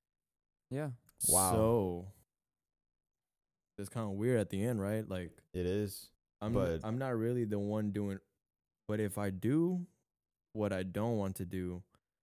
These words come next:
Speaker 3: I'm not really the one doing wrong. It is sin living in me that does it.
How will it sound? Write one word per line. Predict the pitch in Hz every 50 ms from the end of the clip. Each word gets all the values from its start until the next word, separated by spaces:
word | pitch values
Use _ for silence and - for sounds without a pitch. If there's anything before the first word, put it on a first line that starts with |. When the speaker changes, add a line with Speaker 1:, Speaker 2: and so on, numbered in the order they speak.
| _ _ _ _ _ _ _ _ -
Speaker 3:
I'm | 98 110 123 127
not | 123 120 117
really | 110 110 110 107 104 101
the | 98 101 98
one | 98 95 95 95 92
doing | 92 95 95 92 92
wrong. | 90 90 98 101 107 107 101 95 92 92 90 90 95 101 _ _ _ _ _ _ _ -
It | 104 101 101
is | 98 95 92
sin | - - - 110 110 113 113 110
living | 104 98 95 98 95 95 92
in | 90 92 95
me | 95 95 87
that | 85 82 85 82
does | - 95 98 98 92 87 95
it. | 87 85 85 80